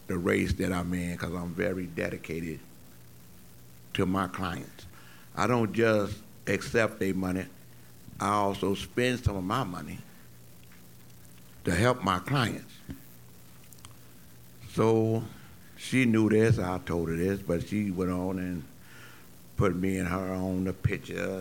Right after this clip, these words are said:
and as if I was with her, knowing that I'm endorsing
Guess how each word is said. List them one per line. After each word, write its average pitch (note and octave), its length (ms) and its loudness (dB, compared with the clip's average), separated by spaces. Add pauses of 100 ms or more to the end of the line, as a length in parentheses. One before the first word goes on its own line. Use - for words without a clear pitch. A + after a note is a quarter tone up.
and F2 200 -12 (680)
as F2+ 220 -4
if G2 220 2
I F#2 140 2
was F#2 260 2
with G2 240 2
her, G2 300 0
knowing F#2+ 440 0
that F#2 140 -4
I'm F#2 300 -6
endorsing F2+ 640 -10